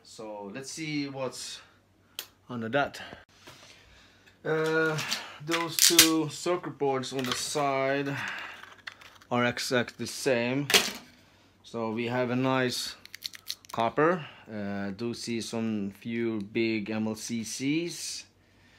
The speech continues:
And the contact right over there are actually gold plated pins.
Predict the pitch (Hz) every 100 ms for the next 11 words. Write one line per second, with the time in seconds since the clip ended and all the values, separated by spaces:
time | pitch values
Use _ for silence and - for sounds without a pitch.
0 | - _ _ - 101 101 104 104 101 101
1 | 101 104 107 127 123 120 117 - 117 110
2 | 113 110 120 135 147 127 110 110 - 107
3 | 98 123 185 185 185 180 165 127 - _
4 | _ _ _ _ _ _ 139 139 135 127
5 | 151 151 156 160 147